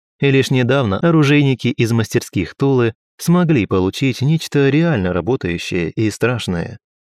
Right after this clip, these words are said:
Как показала практика, химики Эйлера очень любят что-то взрывать. И иногда при этом получаются удивительные вещи. Тот корабль, который несся как птица на всех парусах,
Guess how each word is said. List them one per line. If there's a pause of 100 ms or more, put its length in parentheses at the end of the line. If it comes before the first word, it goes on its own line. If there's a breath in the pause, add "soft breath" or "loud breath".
(340)
Как
показала
практика,
химики
Эйлера (360)
очень
любят
что-то
взрывать. (500)
И
иногда
при
этом
получаются
удивительные
вещи. (480)
Тот
корабль,
который
несся
как
птица
на
всех
парусах,